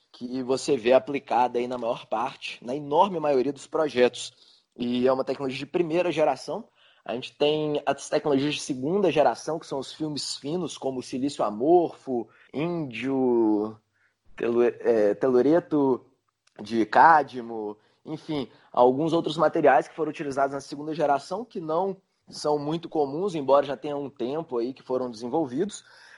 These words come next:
A gente tem as tecnologias de terceira geração, que aí é onde se encaixa a tecnologia fotovoltaica orgânica, o O P V, Organic Photovoltaics,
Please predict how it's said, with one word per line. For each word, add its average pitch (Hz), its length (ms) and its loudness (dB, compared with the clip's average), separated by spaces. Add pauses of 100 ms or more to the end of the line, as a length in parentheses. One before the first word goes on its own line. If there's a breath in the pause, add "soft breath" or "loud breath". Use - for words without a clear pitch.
(140 loud breath)
A 139 100 8
gente 165 180 0
tem 170 360 0
as 190 280 -2
tecnologias 175 440 0
de 185 80 -8
terceira 185 600 0
geração, 190 640 0 (420 soft breath)
que 139 640 4
aí 135 260 2
é 147 60 2
onde 143 300 0
se 135 580 2
encaixa 131 680 4 (200)
a 123 200 -2
tecnologia 131 640 -6
fotovoltaica 131 720 -4
orgânica, 120 520 -6
o 107 80 0
O 131 80 0
P 117 160 -6
V, 131 280 -8 (120)
Organic 110 480 -6
Photovoltaics, 117 920 2